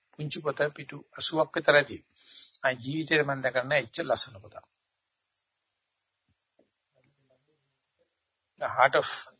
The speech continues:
Buddhist Meditation කියපු පොතද? Heart of, Heart of Buddhist Meditation කියන පොතද? ප-, ඊට වැඩිය සතිය පිළිබඳව සුද්ධටම ලියපු එක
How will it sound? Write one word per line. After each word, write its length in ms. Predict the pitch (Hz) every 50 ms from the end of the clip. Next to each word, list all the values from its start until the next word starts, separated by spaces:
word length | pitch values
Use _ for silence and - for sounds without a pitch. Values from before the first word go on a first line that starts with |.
| - 151 143
Buddhist 280 | 139 143 143 147 139 -
Meditation 400 | 151 139 - 160 139 - 156 156
කියපු 180 | 151 165 165 202
පොතද? 260 | 214 202 131 101 92 - _ _ _ _ _ _ _ _ _ _ _ _ _ _ _ _ _ _ _ _ _ _ _ _ _ _ _
Heart 200 | - 139 135 135 -
of, 80 | - - _ _ _ _ _ _ _ _ _ - _ _ _ _ -
Heart 280 | - 147 151 151 147 156
of 60 | 151
Buddhist 280 | 135 151 147 143 - -
Meditation 420 | 156 139 131 165 151 151 160 156
කියන 160 | 147 165 160 160
පොතද? 200 | 143 165 160 160 180 180 226
ප-, 260 | 220 - - - - - _ _ _ _ _ _ _ _ _ _ _ _ _ _ _ _ _ _ _ _ _ _ - _ _ - -
ඊට 160 | 160 165 165
වැඩිය 240 | 175 175 170 170 151
සතිය 360 | 117 120 123 127 - - 160 156
පිළිබඳව 540 | 165 160 160 156 165 160 170 185 185 170 165
සුද්ධටම 500 | 156 - 156 143 139 143 175 170 185 170 165
ලියපු 180 | 165 156 143
එක 80 | 143 135